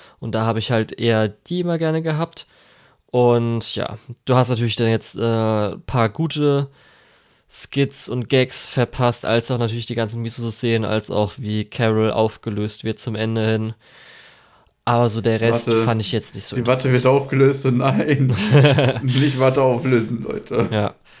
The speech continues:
Speaker 1: Und, äh, ja, wenn ich dir jetzt irgendwie einen, äh, Ausschnitt, oder wenn ich dir irgendwie eine geschnittene Fassung schicken könnte mit halt den Highlights, würde ich gerne machen. Aber ja.
Speaker 2: Ja,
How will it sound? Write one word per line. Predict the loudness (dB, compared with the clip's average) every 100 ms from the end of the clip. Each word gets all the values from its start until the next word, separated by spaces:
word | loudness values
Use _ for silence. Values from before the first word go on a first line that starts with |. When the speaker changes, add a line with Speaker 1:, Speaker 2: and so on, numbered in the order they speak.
| -20 _ -12
Speaker 1:
Und, | 0 2 2 0 -2 -6
äh, |
ja, | -4 0 0 0 0 0 -2 -2 -4 -6 -12 -12 -8 -8 -10 -16 -20 _ -20 -14
wenn | -4 -2
ich | -2
dir | 0
jetzt | 0 0
irgendwie | -6 -4 -2
einen, | -2 -4
äh, | -6 -14 -16 -20 -4
Ausschnitt, | 0 2 0 -4 -4
oder | 0 0 2
wenn | -2
ich | -2
dir | -2 0 0
irgendwie | -2 -4
eine | -4
geschnittene | -4 -4 -4 -4
Fassung | -2 -4 -2
schicken | -6 -6 -6
könnte | -4 -4 -4
mit | -4 -2
halt | -2
den | 0
Highlights, | 2 4 4 2 -2 -16 -20 -20 -8
würde | -8
ich | -4
gerne | -2 0
machen. | 0 -2 -4 -6 -12 -20 -20 -20 -20 _ _ _
Aber | -14 -2
ja. | 2
Speaker 2:
Ja, | 2 4 2